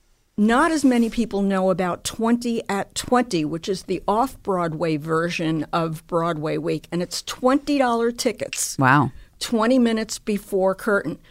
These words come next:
Speaker 1: You don't need a reservation. You just show up at the box office twenty minutes before curtain, and you get twenty dollar tickets for off-Broadway shows.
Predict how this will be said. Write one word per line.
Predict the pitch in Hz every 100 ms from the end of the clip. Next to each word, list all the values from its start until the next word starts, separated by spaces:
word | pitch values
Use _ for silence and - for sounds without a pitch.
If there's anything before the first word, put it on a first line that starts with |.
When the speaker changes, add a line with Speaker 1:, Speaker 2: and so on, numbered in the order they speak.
| - _ _ _ _ -
Speaker 1:
You | 165 151
don't | - 208 214
need | 269
a | 262
reservation. | 262 247 247 240 247 247 233
You | 196
just | 151 -
show | - 208 208
up | 226 -
at | 220
the |
box | 220 220 226 -
office | 226 226 208
twenty | - - 214 233
minutes | 220 220 220
before | 233 202 214 226
curtain, | 233 220 226 220 - _ _ _ _ _ _ _ _ -
and | 196 185
you | 185
get | 180 -
twenty | - 190
dollar | 190 185 185
tickets | 196 185 - 170
for | - - -
off-Broadway | 180 180 - - 185 170 151 160
shows. | 170 - 139 - - -